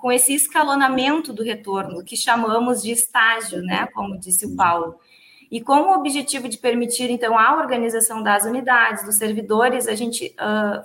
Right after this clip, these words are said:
faz essa live com esse intuito de orientar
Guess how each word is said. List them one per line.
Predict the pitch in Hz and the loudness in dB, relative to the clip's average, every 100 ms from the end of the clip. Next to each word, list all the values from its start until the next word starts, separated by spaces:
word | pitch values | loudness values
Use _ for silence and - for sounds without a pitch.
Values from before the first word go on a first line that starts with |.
| - | 2
faz | 226 277 269 | 4 4 4
essa | - 233 | 0 2
live | 208 202 226 240 | 2 4 2 0
com | - 220 | -6 -4
esse | 220 220 | -4 -4
intuito | 220 226 220 | -8 -8 -6
de | 226 | -2
orientar | 220 247 233 240 208 240 285 | 0 0 -2 2 2 2 -2